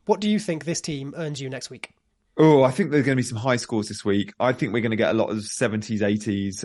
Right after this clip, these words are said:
Speaker 2: I'm gonna go,
Speaker 1: Ooh,
Speaker 2: I'm gonna go
Speaker 1: seventy, eighty sounds low. Got six
Speaker 2: Do you
Speaker 1: doublers.
Speaker 2: think?
Speaker 1: Six doublers, a captain in there.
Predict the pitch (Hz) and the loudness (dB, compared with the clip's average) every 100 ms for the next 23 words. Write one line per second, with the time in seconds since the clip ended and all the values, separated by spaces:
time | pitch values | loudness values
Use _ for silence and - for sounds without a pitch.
0 | - 127 117 110 104 101 98 233 135 147 | -2 0 2 4 4 4 2 -2 0 2
1 | 139 120 110 - 139 110 110 202 143 120 | 4 4 2 -2 -8 -8 -10 -10 -12 -18
2 | _ _ _ - - - 202 220 285 339 | _ _ _ -12 -8 -8 -4 2 4 4
3 | 170 101 - - - 226 - 175 190 208 | 2 -2 -10 -8 -6 -6 -2 0 0 -2
4 | 214 220 214 190 185 233 | -8 -12 -8 -6 -4 -6